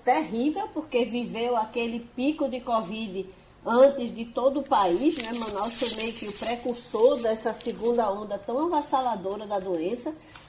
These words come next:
A gente viu coisas terríveis acontecendo. E agora, depois dessa ação da polícia, como você disse, é, os alvos eram, é, é, criminosos, pessoas envolvidas com tráfico de droga,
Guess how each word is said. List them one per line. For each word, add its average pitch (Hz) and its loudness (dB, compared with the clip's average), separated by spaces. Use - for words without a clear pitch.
A 196 4
gente 220 -2
viu 220 0
coisas 208 -6
terríveis 262 0
acontecendo. 220 -2
E 262 6
agora, 320 10
depois 311 8
dessa 277 6
ação 262 2
da 240 8
polícia, 247 2
como 226 -2
você 220 0
disse, 202 -8
é, 196 10
os 226 2
alvos 202 4
eram, 269 6
é, 190 4
é, - 2
criminosos, 233 2
pessoas 226 -2
envolvidas 202 -8
com 202 -12
tráfico 226 2
de 208 -8
droga, 190 2